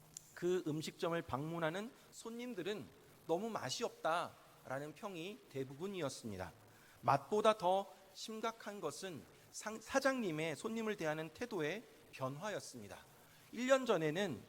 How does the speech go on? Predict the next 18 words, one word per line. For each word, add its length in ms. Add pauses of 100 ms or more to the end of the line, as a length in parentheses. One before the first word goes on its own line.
(200)
그 120
누구보다도 960
사근사근하게 1120 (200)
손님들을 920 (240)
대접하고 760
또 80
친절한 480
말씀을 320
나누었던 600 (300)
그 160
사장님이었지만, 1120 (520)
이제는 340
손님과 440
눈도 340
마주치지 580
아니하고 640
음식을 380
그냥 320